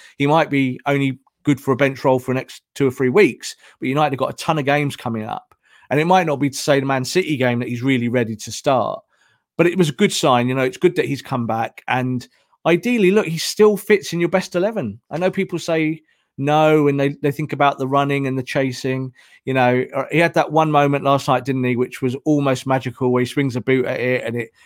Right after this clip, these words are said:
just goes over the bar. If that goes in the top corner, what are we saying? You know, we're talking about this world-class player in Paul Pogba. It's up to Ole to find a way to get him in the team. And if he doesn't fit the system, doesn't fit the team,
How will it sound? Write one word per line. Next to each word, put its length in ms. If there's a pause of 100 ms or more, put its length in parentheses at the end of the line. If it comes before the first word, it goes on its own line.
(140)
just 260
goes 220
over 240
the 100
bar. 380 (240)
If 60
that 140
goes 220
in 60
the 100
top 240
corner, 300
what 160
are 60
we 80
saying? 460
You 60
know, 160
we're 80
talking 380
about 320
this 160
world-class 460
player 260
in 80
Paul 180
Pogba. 460 (560)
It's 180
up 140
to 80
Ole 280
to 120
find 260
a 60
way 100
to 100
get 140
him 80
in 80
the 60
team. 380
And 100
if 80
he 160 (100)
doesn't 320
fit 320
the 80
system, 480
doesn't 300
fit 240
the 60
team, 520